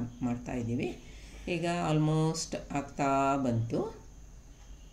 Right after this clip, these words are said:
ಇಲ್ಲಿ ನಾವು ಕೆಲವು fruits ಎಲ್ಲ,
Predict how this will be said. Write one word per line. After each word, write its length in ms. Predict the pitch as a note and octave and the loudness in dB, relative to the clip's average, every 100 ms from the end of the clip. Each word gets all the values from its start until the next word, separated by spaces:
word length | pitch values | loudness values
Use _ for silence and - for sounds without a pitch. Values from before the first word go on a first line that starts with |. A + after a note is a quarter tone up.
| - - - - - - - - - - - | -18 -18 -18 -16 -16 -18 -20 -20 -20 -20 -6
ಇಲ್ಲಿ 200 | A#3 B3 | 2 8
ನಾವು 560 | A#3+ A3 G#3+ G#3 F3 F3 | 8 8 6 6 4 2
ಕೆಲವು 260 | F#3 F3+ F3+ | 2 6 4
fruits 460 | - A3+ C4 - | 6 6 6 6
ಎಲ್ಲ, 200 | G3+ F#3 | 4 4